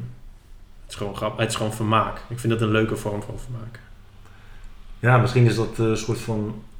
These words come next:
Speaker 2: nou, onzekerheid is niet het goede woord, maar als ik, als ik naar mezelf terugkijk in het verleden, ik vind dat vaak tenenkrommend juist.
Speaker 1: Ja, heb ik ook wel.
Speaker 2: Dan denk ik, oh, god, oh, heb, oh, heb ik dat gezegd? Oh, heb ik dat gedaan?
Speaker 1: Heb ik dat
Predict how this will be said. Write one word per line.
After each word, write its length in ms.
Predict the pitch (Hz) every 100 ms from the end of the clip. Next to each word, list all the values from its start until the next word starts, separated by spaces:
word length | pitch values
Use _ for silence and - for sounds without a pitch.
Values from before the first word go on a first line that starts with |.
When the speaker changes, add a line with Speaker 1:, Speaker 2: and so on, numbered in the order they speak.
| - - - - - -
Speaker 2:
nou, 160 | 127 127
onzekerheid 400 | 107 120 123 107
is 60 |
niet 80 | 110
het 80 | -
goede 140 | 110
woord, 180 | 107 135
maar 80 | 107
als 100 | 104
ik, 140 | 104 -
als 160 | 101
ik 80 | 104
naar 120 | 104
mezelf 380 | 101 92 110 107
terugkijk 320 | - 120 110
in 60 | 104
het 80 | -
verleden, 240 | 123 120
ik 80 | -
vind 120 | 110
dat 100 | -
vaak 160 | 120 -
tenenkrommend 600 | 123 110 98 - 160 139
juist. 280 | 98 98 98 101 - - - - -
Speaker 1:
Ja, 360 | 107 110 107
heb 120 | 104 101
ik 100 | 98
ook 120 | 95
wel. 160 | 92
Speaker 2:
Dan 80 | 107
denk 180 | 104 101
ik, 60 | 113
oh, 520 | 113 110 101 98 92
god, 320 | 95 110 113
oh, 120 | 107
heb, 200 | 107 113
oh, 100 | 117 113
heb 80 |
ik 100 | 104
dat 100 | 101
gezegd? 480 | - 98 104 110 -
Oh, 580 | 113 113 113 110 107 107
heb 120 | 104
ik 80 | 101
dat 120 | 104
gedaan? 400 | - 98 101 113
Speaker 1:
Heb 100 | 117
ik 60 |
dat 60 | 107